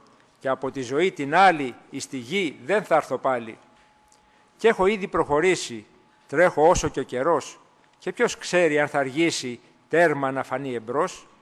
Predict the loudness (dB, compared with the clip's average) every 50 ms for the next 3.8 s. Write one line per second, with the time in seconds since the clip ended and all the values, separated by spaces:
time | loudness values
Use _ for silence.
0 | _ _ _ _ _ _ _ _ _ _ _ -8 -6 -6 -4 -6 -6 -6 -6 -4
1 | -2 0 0 2 0 -2 -4 -8 -8 -4 0 2 4 4 4 2 0 -8 -8 -10
2 | -18 _ _ _ -12 -12 -12 -8 -8 -8 -6 -2 0 0 0 0 -2 -4 -2 -2
3 | 2 4 2 2 2 0 -6 -2 -2 -2 -2 -2 -6 -12 -18